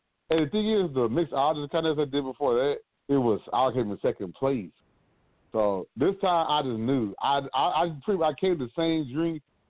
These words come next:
made it stronger. And I was like, "Nah, I don't win this mug.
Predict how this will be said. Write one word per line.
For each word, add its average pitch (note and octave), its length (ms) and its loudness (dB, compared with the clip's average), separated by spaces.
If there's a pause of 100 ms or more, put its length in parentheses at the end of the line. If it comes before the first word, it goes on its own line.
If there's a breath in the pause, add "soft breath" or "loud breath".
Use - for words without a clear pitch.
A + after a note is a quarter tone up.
made C3 240 2
it G#2+ 220 0
stronger. A2 640 0 (880)
And A2 680 0
I A#2 160 0
was A2+ 100 0
like, G#2 120 0
"Nah, G#2 280 -2
I B2 140 0
don't A2+ 140 0
win A#2+ 160 0
this A2+ 160 2
mug. F#2 520 -4